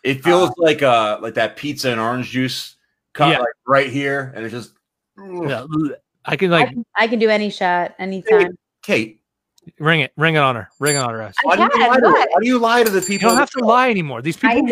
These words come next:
Speaker 2: love you. They
Speaker 1: They
Speaker 2: love
Speaker 1: love
Speaker 2: you for
Speaker 1: you
Speaker 2: who
Speaker 1: now.
Speaker 2: you are.
Speaker 1: You
Speaker 3: I
Speaker 1: don't have
Speaker 3: can.
Speaker 1: to lie.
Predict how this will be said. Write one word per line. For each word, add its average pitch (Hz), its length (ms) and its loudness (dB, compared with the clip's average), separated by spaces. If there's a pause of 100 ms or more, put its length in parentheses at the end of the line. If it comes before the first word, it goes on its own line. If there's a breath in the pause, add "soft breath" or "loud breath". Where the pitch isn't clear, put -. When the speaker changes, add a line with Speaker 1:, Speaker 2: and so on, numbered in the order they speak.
Speaker 2:
love 185 140 0
you. 127 200 -6 (220)
They 180 120 2
Speaker 1:
They 180 40 4
Speaker 2:
love 208 120 4
Speaker 1:
love - 100 6
Speaker 2:
you 254 100 2
for 175 180 -8
Speaker 1:
you 233 60 -4
Speaker 2:
who 226 60 0
Speaker 1:
now. 131 120 2
Speaker 2:
you 127 140 4
are. 254 140 2
Speaker 1:
You 311 160 -18 (140)
Speaker 3:
I 233 60 0
Speaker 1:
don't 170 120 2
have 294 100 4 (100)
Speaker 3:
can. 185 60 -6
Speaker 1:
to - 80 -12 (180)
lie. 196 280 -2